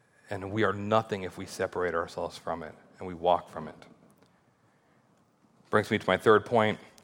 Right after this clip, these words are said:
We need to partake of God's fruit. We need to partake of God's love.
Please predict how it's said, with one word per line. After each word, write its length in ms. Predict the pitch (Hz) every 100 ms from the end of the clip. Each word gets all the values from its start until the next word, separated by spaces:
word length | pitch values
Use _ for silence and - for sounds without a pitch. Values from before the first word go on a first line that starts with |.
| _ _
We 100 | 101
need 100 | 117
to 160 | 107 107 - -
partake 540 | - 113 - 127 123
of 120 | 107
God's 340 | - 98 95 -
fruit. 420 | - 95 92 - - _ _ _ _ _ _ _ _ _ _ - _ _ -
We 80 |
need 120 | 113 120
to 60 |
partake 380 | 120 117 127 123
of 80 | 117
God's 300 | 110 104 95
love. 400 | 95 95 85